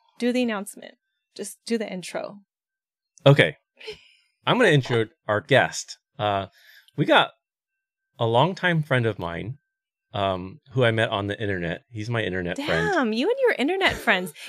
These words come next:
Speaker 1: You met me on the internet too. Is this
Speaker 2: I,
Speaker 1: how you,
Speaker 2: I
Speaker 1: like
Speaker 2: mean, I met Mark on the internet too.
Speaker 1: Oh, damn.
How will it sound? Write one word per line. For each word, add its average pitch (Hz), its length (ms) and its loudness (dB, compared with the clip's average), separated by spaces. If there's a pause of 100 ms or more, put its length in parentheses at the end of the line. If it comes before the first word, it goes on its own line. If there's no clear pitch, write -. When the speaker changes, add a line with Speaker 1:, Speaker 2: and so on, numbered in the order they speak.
Speaker 1:
You 302 140 6 (140)
met 330 80 0
me 381 200 0
on 330 120 0
the 269 120 -2
internet 254 320 0
too. 294 180 0
Is 226 120 2
this 262 80 0
Speaker 2:
I, 175 120 2
Speaker 1:
how 339 120 4
you, 440 300 2
Speaker 2:
I - 80 6
Speaker 1:
like - 60 4
Speaker 2:
mean, 208 200 0 (240)
I 147 140 4
met 202 220 0
Mark 135 280 0
on 147 100 0
the 120 80 0
internet 113 340 -2
too. 107 340 -4
Speaker 1:
Oh, 240 140 -8
damn. 214 220 -12